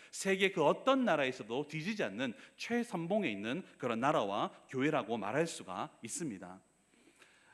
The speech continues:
이 시대, 즉 우리가 살아가는 이 시대는요, 더 발전해가지고 이제 여러분 핸드폰 안에서 수많은 교회들의 목사님의 설교를 들을 수 있고 수많은 찬양을 우리가 들어가면서 하루 종일 지낼 수가 있게 되었습니다.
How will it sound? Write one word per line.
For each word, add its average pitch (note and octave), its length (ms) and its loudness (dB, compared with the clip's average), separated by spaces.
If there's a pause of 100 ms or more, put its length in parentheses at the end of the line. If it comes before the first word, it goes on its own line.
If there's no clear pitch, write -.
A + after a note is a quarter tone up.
(220)
이 F#3+ 100 2
시대, E3 340 0
즉 C#3+ 180 -2
우리가 F#3+ 220 4
살아가는 G3 340 2
이 F#3 60 0
시대는요, C#3+ 400 -2
더 D#3+ 320 4
발전해가지고 D3 1000 0 (160)
이제 D#3 180 0
여러분 F3+ 240 2
핸드폰 A#3 520 2
안에서 F3 320 -2
수많은 G#3+ 680 2
교회들의 D3 680 2 (140)
목사님의 D#3+ 520 2
설교를 F#3+ 420 0
들을 A3 200 4
수 - 140 -6
있고 G2+ 340 -8 (180)
수많은 A#3 640 4
찬양을 G#3 760 -2
우리가 A#2+ 180 -2
들어가면서 C3+ 800 2 (100)
하루 D3+ 220 2
종일 F3 720 2
지낼 B2+ 280 -2
수가 G2+ 460 -6
있게 G3+ 240 -4
되었습니다. G2 680 -4